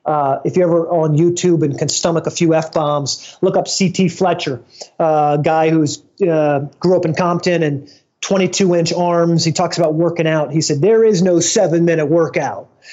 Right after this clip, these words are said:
You know how you get big arms? You put in the time." You put in the time. There are no shortcuts. There are no, there are no easy paths, you know, to getting in shape. You have to put in the time. The same way with sales. And so that's why I write a lot about philosophy, not exact steps.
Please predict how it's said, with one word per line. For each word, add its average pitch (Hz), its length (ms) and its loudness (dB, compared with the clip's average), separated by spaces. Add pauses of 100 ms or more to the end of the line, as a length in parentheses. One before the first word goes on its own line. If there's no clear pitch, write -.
You 180 100 2
know 196 80 2
how 190 80 4
you 196 120 4
get 180 200 2
big 196 180 2
arms? 214 640 0 (160)
You 190 100 2
put 214 220 2
in 185 120 2
the 170 80 2
time." 151 460 -2 (260)
You 175 120 0
put 214 180 2
in 180 100 2
the 175 60 2
time. 165 300 0
There 170 160 4
are 190 100 2
no 202 160 2
shortcuts. 202 1040 -2
There 156 160 0
are 185 220 2
no, 208 400 0 (100)
there 180 100 2
are 180 160 2
no 202 320 2
easy 202 360 4
paths, 180 800 -2
you 185 120 0
know, 160 140 0
to 160 120 -2
getting 175 320 2
in 165 100 2
shape. 180 380 0
You 175 100 4
have 170 260 0
to 170 60 -4
put 175 240 0
in 165 80 2
the 156 80 0
time. 190 260 -2
The 135 100 -2
same 180 360 0 (120)
way 165 60 2
with 156 120 0
sales. - 460 -4 (320)
And 165 120 0
so 170 100 2
that's 226 260 0
why 185 220 4
I 156 60 4
write 151 260 2
a 151 60 4
lot 151 180 2
about 139 260 -2
philosophy, 143 840 -2 (160)
not 165 240 0
exact 143 420 0
steps. - 640 -4